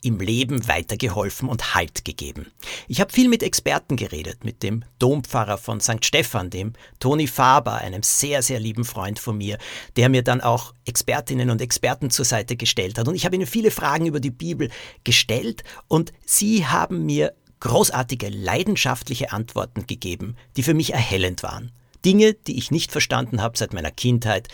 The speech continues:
sind mir endlich klar geworden. Und darüber schreibe ich in dieser Bibel in Reimen. In der Bergpredigt sagt Jesus etwas ganz, ganz Wichtiges. Es geht da um das Haus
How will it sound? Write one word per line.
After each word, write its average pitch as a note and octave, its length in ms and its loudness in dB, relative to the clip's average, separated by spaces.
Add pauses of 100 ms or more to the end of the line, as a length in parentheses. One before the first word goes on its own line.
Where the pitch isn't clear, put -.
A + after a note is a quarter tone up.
(120)
sind B2 260 2
mir A2+ 140 0
endlich F#2+ 340 -4
klar D2+ 240 -2
geworden. - 400 -8
Und E2 200 -8
darüber A#2+ 500 2 (520)
schreibe A2 500 2
ich - 380 -4
in G#2 140 -2
dieser A2+ 340 2 (300)
Bibel B2 540 2
in G2+ 240 0
Reimen. D#2 720 -4 (960)
In D3+ 80 6
der F3+ 80 6
Bergpredigt F3+ 920 0 (240)
sagt - 380 0
Jesus B2+ 280 0
etwas - 440 -6
ganz, E2+ 260 -2
ganz - 220 -8
Wichtiges. - 480 -8
Es - 200 -4
geht G3+ 300 2
da E3+ 240 4
um C#3+ 220 0
das - 260 0
Haus A2+ 260 0